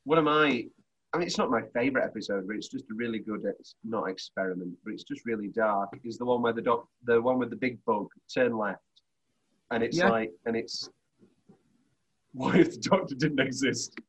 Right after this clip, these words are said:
Speaker 1: And, like, every year there was another national tragedy and everybody died. And it's,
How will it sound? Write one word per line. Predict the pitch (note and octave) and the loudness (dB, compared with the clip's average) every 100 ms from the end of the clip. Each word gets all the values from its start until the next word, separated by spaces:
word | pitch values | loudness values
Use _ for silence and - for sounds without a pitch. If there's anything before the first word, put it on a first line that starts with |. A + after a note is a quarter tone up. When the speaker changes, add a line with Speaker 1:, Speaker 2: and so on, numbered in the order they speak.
| _ _ D3 | _ _ 2
Speaker 1:
And, | C#3 C#3 | 2 2
like, | C#3 A#2+ - | 4 4 6
every | E3 D#3 D3 | 6 8 6
year | D3 C#3+ C#3+ | 8 8 8
there | C3+ | 6
was | C3 | 4
another | C3 C3+ B2+ B2 B2+ - - | 2 4 6 6 6 -4 -6
national | D3+ E3+ - - C3 B2 | 4 6 6 2 -2 2
tragedy | - A#2 C3 B2 A#2+ G2+ - _ B2 | 2 2 2 2 0 -2 -8 _ 0
and | D#3 | 4
everybody | D#3+ C#3+ C3+ C3 | 4 4 4 2
died. | C3 A#2+ A#2 A2+ A2+ | 6 6 6 6 2
And | C#3+ | 2
it's, | D#3+ D#3+ | 2 2